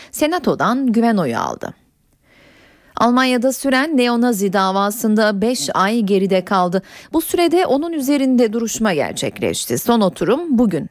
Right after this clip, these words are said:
gerçekleşti. Oturumda duygusal anlar yaşandı. Oğlu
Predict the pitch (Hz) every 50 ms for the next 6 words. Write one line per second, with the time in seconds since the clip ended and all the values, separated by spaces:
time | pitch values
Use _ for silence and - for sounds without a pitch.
0 | _ - 185 180 180 - - 185 - - 202 185 185 - - - 294 - - -
1 | - - 262 285 - 285 285 277 269 294 285 226 233 226 202 220 - - 262 254
2 | 226 214 202 196 190 180 165 165 170 180 180 - 208 185 180 180 180 180 - -
3 | - - - 202 202 202 214 214 240 226